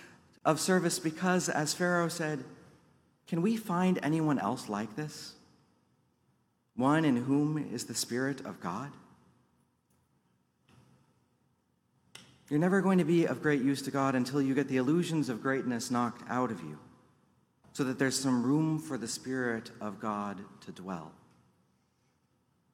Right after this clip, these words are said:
It's significant that when Jesus teaches his disciples what it means to be great, he takes off his coat.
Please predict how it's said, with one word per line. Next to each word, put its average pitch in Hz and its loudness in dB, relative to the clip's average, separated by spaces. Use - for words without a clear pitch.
It's - -8
significant 156 0
that 120 -2
when 123 2
Jesus 131 0
teaches 143 -4
his 120 -6
disciples 123 -2
what 123 2
it 117 0
means 120 0
to - -12
be 110 -2
great, 117 -4
he 127 -10
takes 147 2
off 123 0
his 110 -2
coat. 92 -8